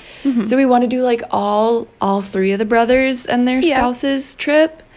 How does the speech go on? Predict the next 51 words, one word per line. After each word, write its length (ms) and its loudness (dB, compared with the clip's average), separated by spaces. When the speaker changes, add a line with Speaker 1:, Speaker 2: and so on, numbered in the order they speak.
Speaker 1:
That's 200 -4
so 100 0
Speaker 2:
But 60 8
it's 120 0
really 160 6
Speaker 1:
cute. 80 -2
Speaker 2:
funny. 380 0
We 120 0
have, 120 -2
like, 160 0
a 60 -2
group 240 -2
chat 380 0
of, 120 2
like, 340 -4
all 180 0
of 120 -2
us 460 -2
Speaker 1:
<laughs> 40 -20
Speaker 2:
anyway, 480 0
and 320 -2
Kyle 260 -2
and 120 0
I 100 2
just 220 -4
like 200 0
to 100 -4
name 340 -2
it 300 -2
trips 340 -2
that 240 -4
we 300 0
plan 360 -2
and 140 -2
want 220 -2
them 160 0
to 80 -2
go 100 -4
on 220 -2
with 160 -6
us. 100 4
Speaker 1:
Yeah. 120 2
Speaker 2:
So 60 0
right 180 2
now 180 0
it's 180 -6
Italy 340 2
twenty 240 -4
twenty-four. 680 -2
Speaker 1:
<laughs> 40 -2
Speaker 2:
Um, 480 0